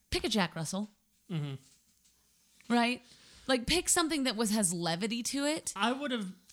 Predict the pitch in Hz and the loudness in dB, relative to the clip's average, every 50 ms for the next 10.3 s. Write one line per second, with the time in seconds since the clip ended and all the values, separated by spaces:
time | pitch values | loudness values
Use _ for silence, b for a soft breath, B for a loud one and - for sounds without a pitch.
0 | - _ _ _ _ _ _ _ _ - 220 214 180 - - 202 214 233 254 254 | -20 _ _ _ _ _ _ _ _ -4 -2 -2 0 0 0 0 2 2 0 -2
1 | 247 233 220 214 208 208 208 202 - - - 202 185 180 175 165 - - - - | -4 -4 -2 -2 -2 -2 -2 -4 -4 -4 -4 -4 -2 -2 -4 -4 -6 -6 -6 -4
2 | 185 170 170 165 165 - 147 156 135 - 147 135 135 135 143 156 175 180 190 180 | -2 -2 -2 -2 -4 -6 -8 -10 -8 -8 -6 -4 -4 -2 -2 -4 -4 -6 -8 -10
3 | - - - - 175 156 143 160 147 135 139 139 - - - _ - 185 151 160 | -12 -18 -12 -10 -8 -4 -2 -2 -2 -2 -2 -6 -8 -12 -12 _ -4 -4 -4 -4
4 | - - 165 151 - - - 175 151 147 151 147 143 - - 156 143 - - 151 | -4 -4 -4 -4 -4 -4 -4 -4 -4 -4 -4 -4 -4 -4 -4 -4 -4 -4 -4 -6
5 | 143 139 139 131 - 127 - - 143 143 160 - - - - - 165 156 - - | -6 -8 -8 -10 -10 -12 -10 -6 -4 -4 -4 -4 -6 -8 -8 -8 -8 -8 -10 -10
6 | - 156 139 143 170 180 170 202 196 202 202 202 208 190 - 220 214 214 208 - | -10 -10 -8 -6 -6 -4 -4 -4 -4 -4 -4 -4 -6 -6 -4 -2 -2 -2 -4 -6
7 | - _ _ _ _ 170 180 196 202 190 185 165 180 180 180 170 160 - 156 143 | -12 _ _ _ _ 0 0 2 2 2 0 0 0 0 0 -2 -4 -4 -6 -6
8 | 156 143 139 139 131 123 - - 113 113 107 - - - _ _ _ _ _ _ | -6 -6 -6 -6 -8 -8 -10 -10 -12 -14 -14 -16 -20 -20 _ _ _ _ _ _
9 | _ _ - 208 220 220 220 214 202 185 175 170 160 165 196 226 247 220 160 185 | _ _ -6 -2 0 2 2 2 2 0 -2 -4 -6 -8 -6 -4 -4 -2 -2 -2
10 | 170 160 156 160 160 | -2 -2 -4 -6 -8